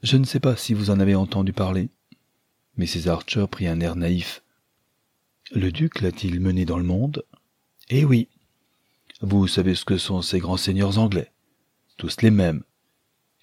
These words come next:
Louisa et moi aimons beaucoup notre cousin, mais on ne peut s'attendre à ce que des gens habitués à la vie des cours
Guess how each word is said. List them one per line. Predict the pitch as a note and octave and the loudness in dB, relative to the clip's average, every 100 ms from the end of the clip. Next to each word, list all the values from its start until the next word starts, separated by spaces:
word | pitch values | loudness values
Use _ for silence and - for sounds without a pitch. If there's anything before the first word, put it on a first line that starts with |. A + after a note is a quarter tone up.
| - | -2
Louisa | C#3 D#3 D3 | 4 4 4
et | D3+ | 4
moi | E3 F#3 | 4 4
aimons | D#3+ B2 | 4 4
beaucoup | B2 B2 - E3+ | 4 0 0 0
notre | B2+ - | 2 -2
cousin, | A#2+ D#3 C3 A#2 A2 | -2 0 2 2 4
mais | G#2 A2+ G#2+ B2 - _ _ _ | 4 4 4 0 -8 _ _ _
on | B2+ | 2
ne | G#2 | 2
peut | F#2+ A#2 | 2 0
s'attendre | - F2 B2+ B2+ A#2+ | -2 0 2 4 4
à | G2+ | 0
ce | - | -4
que | - | -4
des | E2+ F2+ | -2 0
gens | F2 G2+ G2+ | 0 0 0
habitués | E2+ F2 - A#2 | -2 0 6 6
à | |
la | F#2+ E2+ | 6 2
vie | F#2 | 0
des | F2 | -2
cours | F2+ - C3 B2+ | -2 2 2 2